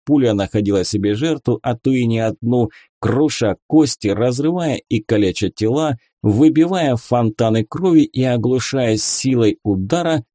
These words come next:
пока, наконец, оказавшийся в безумной мясорубке противник не дрогнул.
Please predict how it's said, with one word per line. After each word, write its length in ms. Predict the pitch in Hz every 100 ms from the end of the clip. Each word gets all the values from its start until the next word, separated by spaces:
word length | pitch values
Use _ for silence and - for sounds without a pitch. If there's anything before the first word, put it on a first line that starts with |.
| _ -
пока, 380 | 139 143 214 202
наконец, 540 | 185 160 165 170 -
оказавшийся 880 | 143 - 131 131 131 110 117 104 110
в 120 | 101
безумной 680 | 92 82 131 127 127 110 104
мясорубке 840 | 101 101 98 - 123 110 - 104 95
противник 880 | - 98 90 - - 170 151 139 -
не 280 | 107 104 117
дрогнул. 920 | 98 104 123 143 107 - 101 92 82